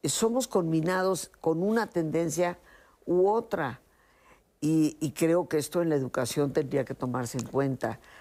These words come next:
Para mí, eh, Cris, para nuestros amigos que nos ven y escuchan, la ternura es una fortaleza que te permite hacer verdadero contacto.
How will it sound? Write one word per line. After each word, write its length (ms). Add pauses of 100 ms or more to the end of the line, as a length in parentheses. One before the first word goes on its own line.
(160)
Para 220
mí, 420
eh, 160
Cris, 460
para 340
nuestros 380
amigos 400
que 100
nos 140
ven 160
y 40
escuchan, 580 (920)
la 220
ternura 540
es 180
una 200
fortaleza 920
que 140
te 160
permite 520
hacer 300
verdadero 580 (440)
contacto. 920